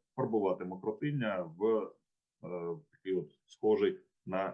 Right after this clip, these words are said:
гнійне, на гнійне мокротиння при бактеріальній інфекції колір. Але, е, як діагностичну ознаку це використовувати не можна.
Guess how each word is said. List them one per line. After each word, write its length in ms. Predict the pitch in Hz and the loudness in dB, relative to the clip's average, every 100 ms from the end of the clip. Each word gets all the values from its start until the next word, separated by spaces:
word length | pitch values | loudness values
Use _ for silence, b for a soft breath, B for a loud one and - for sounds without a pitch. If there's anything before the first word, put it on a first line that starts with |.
| - | -6
гнійне, 580 | 95 98 95 104 107 98 | -2 0 2 2 2 0
на 100 | 98 | -6
гнійне 300 | 98 98 104 | -2 -2 -2
мокротиння 460 | 95 - - 101 | -4 -6 -6 -6
при 160 | 90 98 | -2 -2
бактеріальній 680 | 92 - 120 107 95 87 87 | -2 -4 -2 0 0 -4 -8
інфекції 480 | 82 - - 95 | -6 -8 -6 -8
колір. 340 | - 82 78 76 _ _ _ _ | -6 -6 -6 -12 _ _ _ _
Але, 300 | - 139 180 180 | 0 4 4 4
е, 120 | - - - 92 92 90 90 87 - _ | 0 -10 -6 -4 -2 -2 -2 -6 -8 _
як 280 | 101 117 104 | 0 2 4
діагностичну 680 | 104 107 113 104 113 - 110 | 2 2 2 -2 -4 -2 -2
ознаку 580 | 156 147 139 127 110 104 | 0 2 0 0 2 2
це 200 | - 123 | 2 0
використовувати 840 | 113 95 95 - 107 101 95 92 92 | 0 -2 -6 0 4 6 4 2 -6
не 140 | 101 101 | -8 -8
можна. 300 | 82 - | -8 -12